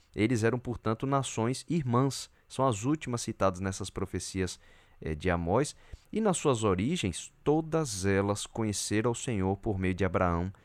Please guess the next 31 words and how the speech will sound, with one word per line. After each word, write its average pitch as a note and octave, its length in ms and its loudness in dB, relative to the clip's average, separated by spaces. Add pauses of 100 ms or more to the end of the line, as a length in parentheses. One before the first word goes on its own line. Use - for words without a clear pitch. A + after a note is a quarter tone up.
(200)
a - 80 -4
quem F#2+ 160 -4
Deus F#2+ 180 -2
tinha F#2+ 180 -2
feito F#2 320 -2
uma F#2+ 80 2
aliança F#2+ 500 0
inicial, D#2 500 -6
né? G2 220 0 (1080)
Mas G2+ 260 2
essas A#2 320 0
quatro G#2 460 4
nações G2 720 -4
são - 220 -4
mencionadas F#2 720 -2
aqui A2+ 420 -4 (320)
por G#2 140 -2
terem G#2+ 220 0
se - 120 0
afastado A#2 540 2 (120)
completamente B2+ 920 0
do F#2+ 120 -4
Senhor, F2 420 -2
praticando G#2+ 800 -4
atrocidades. G#2+ 1040 0 (360)
Os F#2+ 140 -4
moabitas A2 680 4
se - 120 -4
voltaram B2+ 640 4
contra B2 440 2
Edom F#2+ 360 0